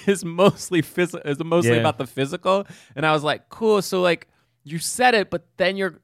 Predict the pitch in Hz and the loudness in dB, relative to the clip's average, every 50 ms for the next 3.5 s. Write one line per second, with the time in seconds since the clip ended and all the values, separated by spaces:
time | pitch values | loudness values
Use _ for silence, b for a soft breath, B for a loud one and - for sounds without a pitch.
0 | _ _ - 180 156 - _ B B B B B B B B B B B B B | _ _ -10 -10 -10 -10 _ B B B B B B B B B B B B B
1 | B B B - 151 165 165 - 180 185 196 220 214 - 226 190 151 123 156 156 | B B B -4 -4 -4 -2 -2 -2 0 2 0 0 -2 -4 -6 -2 2 4 4
2 | 156 160 170 156 - 160 165 156 - 160 165 165 156 - - 196 269 269 131 - | 4 2 0 -4 -4 -6 -6 -4 -2 -2 -2 -2 -4 -4 -2 0 2 2 2 2
3 | - _ - 147 - - 175 175 156 - | 0 _ -6 -6 -2 0 2 2 0 0